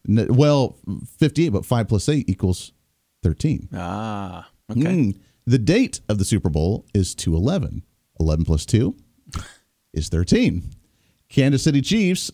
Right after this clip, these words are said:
Speaker 1: uh, during the playoffs, beat the Baltimore Ravens, and the forty-niners defeated the Detroit Lions in San Francisco. Uh, the forty-niners, four plus nine equals
Speaker 2: Thirteen.
Speaker 1: thirteen.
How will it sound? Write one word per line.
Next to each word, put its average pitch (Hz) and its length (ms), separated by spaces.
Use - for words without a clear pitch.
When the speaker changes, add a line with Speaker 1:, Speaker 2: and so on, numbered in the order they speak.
Speaker 1:
uh, 139 580
during 139 520
the 110 140
playoffs, 147 640
beat 156 180
the 127 60
Baltimore 135 360
Ravens, 120 380
and 117 140
the 110 40
forty-niners 110 600
defeated 107 340
the 98 60
Detroit 95 480
Lions 107 380
in 104 100
San 87 200
Francisco. 98 680
Uh, 123 300
the 120 80
forty-niners, 165 960
four 95 180
plus 90 240
nine 143 400
equals 76 260
Speaker 2:
Thirteen. 85 260
Speaker 1:
thirteen. 156 420